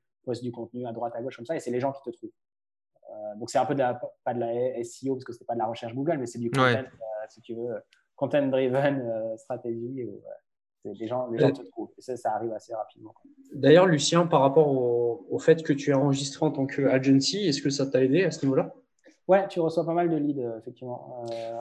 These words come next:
Speaker 1: après, ça va être de moins en moins vrai parce qu'il va y avoir, euh, de plus en plus de gens qui ont les comptes agency et du coup,
Speaker 2: Ouais.
Speaker 1: bah, ça sera plus dilué. Mais, euh,
Speaker 3: D'accord.
Speaker 1: oui, si tu, surtout si tu mets, euh, quelque part, euh, de façon, euh, visible que t'es, t'es francophone,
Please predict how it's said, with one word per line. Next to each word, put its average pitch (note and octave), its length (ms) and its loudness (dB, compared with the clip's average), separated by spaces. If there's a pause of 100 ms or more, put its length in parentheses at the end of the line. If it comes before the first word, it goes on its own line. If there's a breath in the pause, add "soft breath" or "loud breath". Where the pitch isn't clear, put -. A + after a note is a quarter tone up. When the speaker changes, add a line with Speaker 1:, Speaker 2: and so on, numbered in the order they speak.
(160)
Speaker 1:
après, C#3 260 6
ça E3+ 160 8
va C#3+ 180 10
être C#3+ 160 0
de C#3+ 60 6
moins D3+ 300 6
en D3+ 40 6
moins D#3 220 6
vrai E3 180 4
parce E3 160 0
qu'il C3 120 -6
va A#2+ 100 -2
y A#2+ 60 -2
avoir, B2 300 0
euh, A#2 100 0
de A#2 120 -2
plus B2 220 -10
en B2 80 -8
plus A#2+ 180 -10
de B2 120 -4
gens B2+ 140 -6
qui C3 120 -14
ont A#2 100 -8
les A2 60 -10
comptes A#2 240 -12
agency A2+ 560 -8
et G#2 220 -10
du G#2 120 -14
coup, A#2 260 -8
Speaker 2:
Ouais. G#2+ 120 -4
Speaker 1:
bah, G2 100 -10 (200)
ça - 160 -20
sera - 120 -12
plus A2+ 140 -8
dilué. A#2 400 -4 (380)
Mais, A#2+ 260 -4
euh, A#2 120 -4
Speaker 3:
D'accord. A#2+ 100 0
Speaker 1:
oui, F3+ 120 8
si E3+ 140 -6
tu, D#3 240 4
surtout E3+ 300 0
si G3+ 100 -4
tu E3+ 140 0
mets, D#3 260 6
euh, B2+ 380 4
quelque A#2+ 240 -2
part, C3+ 300 0
euh, A#2 100 -2
de A#2 60 -14
façon, A#2 520 -8
euh, A2 420 -12
visible B2 240 -2
que A#2+ 100 -4
t'es, A2 420 -4
t'es G#2+ 80 -8
francophone, D3+ 600 -2